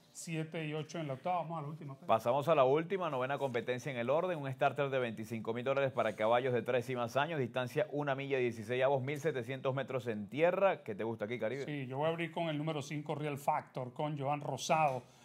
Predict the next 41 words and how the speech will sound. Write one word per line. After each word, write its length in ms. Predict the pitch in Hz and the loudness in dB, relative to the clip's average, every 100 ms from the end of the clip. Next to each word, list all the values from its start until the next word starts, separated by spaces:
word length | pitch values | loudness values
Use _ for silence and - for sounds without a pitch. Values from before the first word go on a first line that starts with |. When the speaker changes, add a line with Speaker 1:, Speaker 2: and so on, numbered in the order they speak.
| - - | -16 -6
Speaker 1:
el, 380 | 143 147 147 156 | -4 -2 -4 -6
eh, 380 | 160 135 131 127 | -6 -4 -4 -6
ejemplar 540 | 117 143 131 143 147 151 | -6 -6 -4 0 0 2
de 100 | 151 | -2
pupilo 400 | 135 139 151 147 | -4 -4 -4 -4
de 80 | 139 | -4
Catal 480 | 131 - 151 160 - | -2 2 2 2 -6
Lynch, 560 | 160 165 180 156 - - - - | -2 0 0 -2 -6 -10 -18 -8
un 60 | 139 | -6
ejemplar 300 | 143 139 131 | -2 -4 -2
que 100 | 147 | -4
viene 220 | 143 147 | -4 -6
de 60 | 143 | -4
tremendo 520 | 147 123 143 151 151 | -4 -4 -4 -4 -4
segundo 400 | 139 139 151 156 | -6 -4 -2 -2
en 80 | 143 | -4
su 180 | 143 | -6
última 420 | 143 147 165 156 135 - - | -8 -6 -4 -2 -4 -10 -12
competencia, 760 | - 139 131 - 180 196 147 170 | -8 -6 -6 -2 0 0 -4 -6
se 140 | 147 | -6
perdió 300 | 120 127 135 | -8 -6 -4
apenas 340 | 143 151 156 139 | -4 -2 -2 -2
a 40 | |
tres 140 | 139 | -4
cuerpos 420 | 135 156 143 147 135 | -4 -4 -4 -4 -4
y 40 | |
medio 380 | 123 175 190 185 | 0 0 0 -2
detrás 240 | 147 147 | -4 -4
de 80 | 143 | -4
Shorty 380 | 127 143 143 135 | -4 -4 -6 -6
Lees 380 | 135 202 202 - - - - | -2 -2 -2 -8 -20 -14 -8
en 260 | 135 135 | -6 -4
la 140 | 127 131 | -4 0
milla, 480 | 185 208 196 185 - - _ | 0 2 2 0 -2 -16 _
va 180 | 156 139 | 2 6
ahora 260 | 147 156 151 | 6 6 2
a 20 | |
mil 180 | 151 143 | 0 -4
setecientos 720 | 165 143 123 151 151 127 120 | -6 -6 -6 -6 -6 -4 0
metros. 460 | 190 208 202 156 | 0 0 -2 -4
Él 340 | 143 151 143 | -4 -4 -6